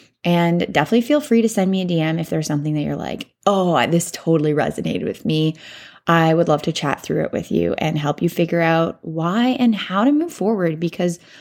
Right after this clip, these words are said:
busting through these mindset blocks is gonna help you grow your business more effectively. And while, yes, we are talking about, like, Facebook ads specifically, there is a lot of, like, holistic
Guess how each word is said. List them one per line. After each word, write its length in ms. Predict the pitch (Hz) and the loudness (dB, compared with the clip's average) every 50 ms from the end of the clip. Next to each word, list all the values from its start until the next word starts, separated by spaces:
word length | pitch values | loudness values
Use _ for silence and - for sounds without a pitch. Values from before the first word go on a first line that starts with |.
| - _ _ - | -20 _ _ -2
busting 520 | - 170 180 180 - - 269 269 269 269 | -2 0 0 0 2 2 4 4 4 2
through 420 | 247 - - 185 185 185 190 190 185 | 2 0 0 0 2 2 2 2 2
these 220 | 180 180 170 - | 2 0 0 0
mindset 560 | - 160 147 139 147 151 143 - 175 170 - | -2 -2 -2 0 -2 -2 0 0 0 -2 -2
blocks 460 | - 175 170 175 175 180 180 - - - - | -2 -2 0 0 0 -2 -4 -8 -8 -6 -6
is 100 | 165 - | -4 0
gonna 220 | - 175 165 170 | 0 0 2 0
help 260 | 160 - 160 156 - - | 0 0 0 0 0 0
you 120 | 202 202 | 0 0
grow 240 | 196 - 156 151 151 | 0 0 0 2 2
your 180 | 151 156 160 151 | 2 2 0 0
business 480 | 156 147 139 - 151 151 147 - - | 0 -2 -4 -2 -2 -2 -2 -2 -2
more 240 | - 143 139 131 139 | 0 0 0 -2 -4
effectively. 720 | 147 - - - - - - - - - - - - - - | -8 -8 -8 -8 -8 -6 -6 -6 -6 -4 -4 -6 -6 -6 -4
And 160 | - 175 175 | -2 -2 0
while, 280 | 185 180 175 175 180 180 - - - - - - _ | 2 2 2 2 0 -4 -8 -16 -18 -20 -20 -6 _
yes, 260 | - 196 202 233 233 | 2 2 2 2 2
we 100 | - 359 | 2 0
are 80 | 349 330 | 0 0
talking 300 | 311 - 190 180 190 190 | 0 0 -2 0 0 0
about, 180 | 175 175 170 175 | 2 2 4 4
like, 160 | 165 156 156 | 2 2 0
Facebook 560 | - - - 165 165 - - 170 160 160 - - _ _ - | -2 0 0 2 2 0 0 -2 -4 -4 -6 -12 _ _ -10
ads 520 | 151 143 147 143 147 160 - - - - _ - | -8 -6 -4 -4 -4 -6 -8 -10 -16 -18 _ -16
specifically, 1120 | - - - - - 160 - - - 175 - - 220 - - 269 277 294 302 294 294 - - _ _ _ _ _ _ _ _ _ _ _ - - | -16 -14 -10 -8 -8 -8 -4 -2 -2 -2 0 -2 -4 -2 0 2 2 2 2 0 -2 -6 -12 _ _ _ _ _ _ _ _ _ _ _ -18 -6
there 240 | 254 190 214 214 214 | 0 2 2 4 4
is 160 | 220 233 226 | 2 2 2
a 60 | 302 | 2
lot 220 | 339 320 269 262 254 | 2 4 4 4 2
of, 120 | 254 220 | 2 2
like, 200 | 214 202 185 185 | 2 2 0 0
holistic 840 | 185 - - 180 175 170 165 170 165 - - - 185 175 175 - - | -2 -2 0 2 2 4 4 2 2 0 -2 0 0 0 0 -2 -6